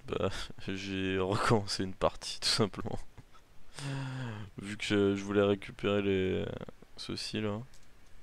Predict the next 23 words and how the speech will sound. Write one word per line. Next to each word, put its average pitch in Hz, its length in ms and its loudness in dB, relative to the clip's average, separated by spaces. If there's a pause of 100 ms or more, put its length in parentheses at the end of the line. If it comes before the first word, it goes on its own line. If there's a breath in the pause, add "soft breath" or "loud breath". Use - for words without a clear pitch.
(340)
Enfin - 260 -10
bref, - 360 -10 (300)
tant 101 220 -4
pis. - 240 -12 (1300 soft breath)
Et - 80 -4 (220)
hop. 117 140 0 (540)
Pourquoi 185 240 -2
ça - 160 -4
marche - 160 0
pas 113 140 0
dès 110 160 -2
qu'il 95 120 0
y 92 40 2
a 92 40 0
le 95 60 -4
V ? 98 240 -4 (4000)
Ah, - 100 -4
ça - 140 -6
marche 98 260 -2
peut-être - 280 -8
pas - 160 -4
avec 120 120 -4
celui-là ? 120 420 -4